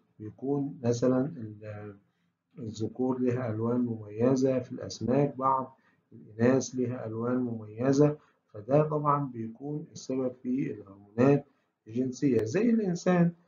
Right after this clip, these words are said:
إن الخواص أو الخصائص الجنسية للأنثى بيكون سببها هرمون الأستروجين والبروجسترون، وأيضًا هرمون التستوستيرون بيظهر الخواص أو الخصائص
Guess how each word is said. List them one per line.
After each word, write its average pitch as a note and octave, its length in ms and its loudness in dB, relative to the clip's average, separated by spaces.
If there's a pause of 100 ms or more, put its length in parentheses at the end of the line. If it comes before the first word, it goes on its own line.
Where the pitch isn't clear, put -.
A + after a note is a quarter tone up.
(280)
إن D#3+ 320 6
الخواص B2 840 2
أو B2+ 180 4
الخصائص D3 600 2
الجنسية A2+ 580 0
للأنثى C3 600 -4 (400)
بيكون A#2+ 360 -6
سببها B2+ 640 0
هرمون B2 500 -8
الأستروجين A2+ 580 -10
والبروجسترون، A#2+ 800 -10 (420)
وأيضًا C3 1400 2 (140)
هرمون A2+ 480 -6
التستوستيرون A#2+ 680 -4 (340)
بيظهر C3 580 4
الخواص A2+ 720 -6
أو B2+ 280 -4
الخصائص C3+ 760 2